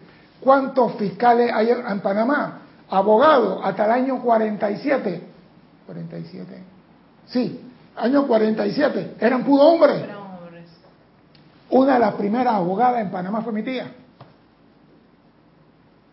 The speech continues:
Speaker 1: Telma King, de Colón, una de las primeras abogadas. Y pregunto ahora,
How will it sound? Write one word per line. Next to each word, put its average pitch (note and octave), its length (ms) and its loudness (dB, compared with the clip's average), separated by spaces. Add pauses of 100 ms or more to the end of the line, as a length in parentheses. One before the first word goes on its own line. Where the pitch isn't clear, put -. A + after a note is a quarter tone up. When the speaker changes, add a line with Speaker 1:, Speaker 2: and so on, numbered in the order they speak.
(720)
Speaker 1:
Telma G3+ 360 -2
King, A#3+ 240 -6 (1700)
de E3 140 -14
Colón, F3 460 -8 (300)
una G3 140 -8
de G#3+ 60 -8
las F#3+ 80 -10
primeras F#3 380 -12
abogadas. F#3 480 -10 (1600)
Y D#4 120 0
pregunto B3 560 6
ahora, C4 500 6